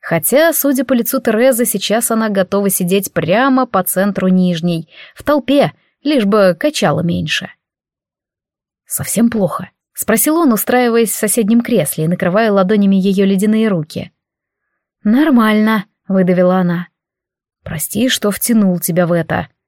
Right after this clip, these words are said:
«Я сама втянулась». «Я про паром». «Я тоже. Ты же не тащил меня сюда за волосы, я сама поднялась, по трапу».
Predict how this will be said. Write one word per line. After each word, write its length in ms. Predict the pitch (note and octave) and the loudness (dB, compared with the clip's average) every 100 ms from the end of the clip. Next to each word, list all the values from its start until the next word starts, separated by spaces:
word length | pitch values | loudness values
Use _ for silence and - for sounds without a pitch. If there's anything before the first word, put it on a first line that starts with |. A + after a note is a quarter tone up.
| _ _ _ _ | _ _ _ _
«Я 260 | - C4 E4 | -2 0 0
сама 320 | D4 D4+ D#4+ | 2 2 2
втянулась». 680 | D#4+ - A#3 G#3 F3 D#3+ - _ _ _ _ _ | 2 2 2 4 2 0 -6 _ _ _ _ _
«Я 260 | - B2+ C#3+ | -10 -6 -6
про 180 | E3+ F#3 | -4 -2
паром». 500 | A3 A3 F#3 D3+ D#3+ _ _ _ _ _ _ | 0 0 0 -2 -6 _ _ _ _ _ _
«Я 220 | A#3+ F#4 | 0 2
тоже. 420 | C4 C#4 A3 F3+ - | 4 4 2 -2 -4
Ты 180 | B3 B3+ | -2 2
же 120 | B3 | 4
не 120 | B3 | 4
тащил 320 | A#3 G#3 F#4+ | 2 0 2
меня 180 | E4 A#3 | 4 2
сюда 260 | G#3+ A#3 A3 | 2 0 2
за 120 | C4 | 2
волосы, 380 | B3 F3 F3 F#3+ | 4 2 2 0
я 140 | C4 | 0
сама 280 | D4 D4 D4+ | 0 2 2
поднялась, 540 | D#4 B3+ A#3+ F3 - - | 2 2 2 0 -2 -6
по 120 | E4 | -4
трапу». 520 | E4 A#3 B3 - F3 | 0 2 2 0 -2